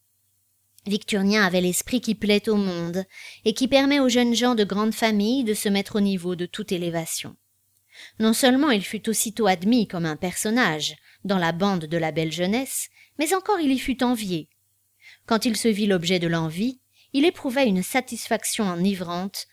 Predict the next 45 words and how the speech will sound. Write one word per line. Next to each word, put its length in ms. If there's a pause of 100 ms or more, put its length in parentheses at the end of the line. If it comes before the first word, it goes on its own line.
(180)
peu 100
faite 360
pour 180
lui 140
inspirer 440
des 140
réformes. 680 (560)
Il 180
fut 200
sous 160
ce 120
rapport 720
insensé. 720 (560)
Il 180
ne 120
voulut 300
pas 180
penser 320
aux 80
moyens. 420 (380)
Il 180
puisa 360
dans 140
ses 160
sacs, 560 (220)
comme 160
s'il 180
devait 240
toujours 320
se 100
remplir, 640 (320)
et 80
se 120
défendit 500
à 100
lui-même 440
de 80
réfléchir 760
à 80
ce 120
qu'il 200
adviendrait 520
de 80
ce 160
système. 720